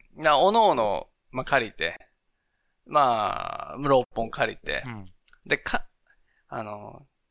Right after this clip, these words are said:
Speaker 1: 交換しようと。その時お金ないから。
Speaker 2: なるほどね。
Speaker 1: あの、自分の好きなやつ。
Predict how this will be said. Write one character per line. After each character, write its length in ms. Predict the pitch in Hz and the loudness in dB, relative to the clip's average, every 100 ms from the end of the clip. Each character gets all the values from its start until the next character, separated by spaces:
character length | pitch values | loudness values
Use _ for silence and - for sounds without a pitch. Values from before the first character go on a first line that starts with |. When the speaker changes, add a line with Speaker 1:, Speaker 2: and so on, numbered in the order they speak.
| - | -2
Speaker 1:
交 140 | 285 | 2
換 160 | 277 220 | 2 2
し 40 | |
よ 100 | 220 | 0
う 20 | |
と。 260 | 151 92 - | 0 -2 -6
そ 120 | - 147 | -6 -4
の 100 | 120 | -4
時 40 | |
お 80 | 113 | -2
金 180 | 156 127 | -2 0
な 140 | 107 | -4
い 60 | 120 | -2
か 120 | - | -2
ら。 120 | - - - - _ _ _ _ _ _ _ _ | -2 -6 -16 -20 _ _ _ _ _ _ _ _
Speaker 2:
な 140 | 131 107 | -2 -2
る 60 | |
ほ 60 | 107 | -2
ど 60 | 120 | -6
ね。 160 | 214 - | -4 2
Speaker 1:
あ 80 | |
の、 60 | 160 | 2
自 160 | 139 147 | 4 2
分 240 | 156 160 | 2 0
の 80 | 156 | -2
好 80 | - | -2
き 120 | 156 | 0
な 100 | 113 | 2
や 160 | 101 - | 0 -2
つ。 260 | 92 76 | -8 -10